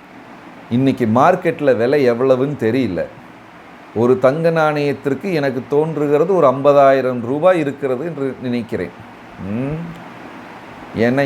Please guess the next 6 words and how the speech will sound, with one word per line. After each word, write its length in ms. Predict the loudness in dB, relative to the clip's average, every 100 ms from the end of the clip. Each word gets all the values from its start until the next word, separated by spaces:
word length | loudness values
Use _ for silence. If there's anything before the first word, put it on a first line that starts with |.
| 2 0
என் 120 | 2
கையில 240 | 2 4 2 4
கால்லெல்லாம் 460 | 4 4 2 0
ஒண்ணும் 280 | -2 -4 -2
கிடையாது. 360 | 0 0 0 -4 -12 -20 -20 -20 -20 -20 -20 -20 -20 -20 -20 -20 -20 -18 -12 -10
ம். 340 | -8 -8 -8